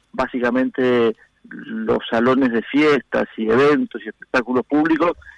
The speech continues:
Tuvimos una jornada muy buena el veinticuatro de agosto. Los fines de semana, eh, los fines de semana siguientes hemos seguido trabajando con aforos y con protocolos. Bueno, y es otra actividad también que se puede ver afectada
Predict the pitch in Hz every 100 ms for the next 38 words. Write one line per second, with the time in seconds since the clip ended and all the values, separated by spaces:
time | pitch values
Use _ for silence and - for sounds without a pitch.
0 | _ _ 123 147 151 135 135 135 123 -
1 | 120 131 135 135 139 139 143 135 127 127
2 | 120 113 131 135 131 139 151 185 185 -
3 | 202 - _ _ 123 127 156 165 151 139
4 | 143 139 160 160 147 131 107 _ _ -
5 | 120 117 110 110 110 - 123 120 143 147
6 | 139 135 131 139 135 - 135 147 139 -
7 | 131 131 127 - - 135 131 156 147 127
8 | 123 123 - 143 139 123 - 113 110 -
9 | 147 135 127 120 117 113 117 123 151 175
10 | 208 - - - 160 156 131 135 139 156
11 | 139 - 131 127 139 139 139 143 170 202
12 | _ _ _ - 135 139 143 _ 170 190
13 | 165 - 170 170 - _ _ 131 120 139
14 | - 160 170 202 208